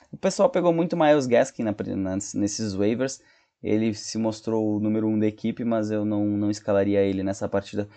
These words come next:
principalmente pela defesa dos Bills. Esse é outro, é uma outra questão que não dá pra ir contra essa defesa. Sinto muito, Dolphins, mas essa semana eu não escalo ninguém de vocês. Por parte dos Bills, Josh Allen, é, é uma certeza,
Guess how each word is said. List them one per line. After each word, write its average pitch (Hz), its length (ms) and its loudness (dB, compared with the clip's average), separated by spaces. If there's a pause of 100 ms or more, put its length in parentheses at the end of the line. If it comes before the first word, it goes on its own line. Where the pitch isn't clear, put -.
(140)
principalmente 170 440 2
pela 156 160 6
defesa 151 340 2
dos 156 80 -4
Bills. 117 300 -4 (280)
Esse 117 200 0
é 113 40 4
outro, 117 460 -2 (240)
é 101 80 2
uma 110 160 6
outra 120 320 4
questão 120 380 -4
que 104 340 -4 (380)
não 113 180 0
dá 117 160 6
pra 95 160 0
ir 92 60 0
contra - 260 -8
essa 104 160 -10
defesa. 90 800 -6 (1040)
Sinto 117 320 -4
muito, 110 540 -2
Dolphins, 98 560 0
mas 98 460 -2
essa 98 100 -2
semana 98 480 -4
eu 95 60 -2
não 95 100 -2
escalo 95 320 -4
ninguém 95 340 -2
de 95 80 -4
vocês. 87 380 -10 (320)
Por - 140 0
parte - 260 6
dos 175 140 -4
Bills, 160 280 0 (240)
Josh 120 280 4
Allen, 131 320 4 (360)
é, 87 320 -4 (460)
é - 80 -4
uma 101 140 2
certeza, 110 580 -2